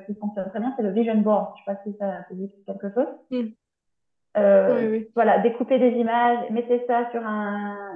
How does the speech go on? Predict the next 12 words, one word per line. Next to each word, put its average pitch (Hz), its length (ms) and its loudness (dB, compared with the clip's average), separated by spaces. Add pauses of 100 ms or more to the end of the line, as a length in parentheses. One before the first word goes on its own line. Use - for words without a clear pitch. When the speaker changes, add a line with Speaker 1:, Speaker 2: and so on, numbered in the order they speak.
(140)
Speaker 1:
une 208 120 -20
feuille 220 220 4
A 214 80 2
quatre 240 260 -2 (100)
et 220 100 -4
mettez, 220 460 2 (120)
collez-le 247 400 6
devant, 214 400 -2
euh, 196 420 -6
de 190 100 -18
votre, 208 360 -10 (100)
euh, 190 180 -8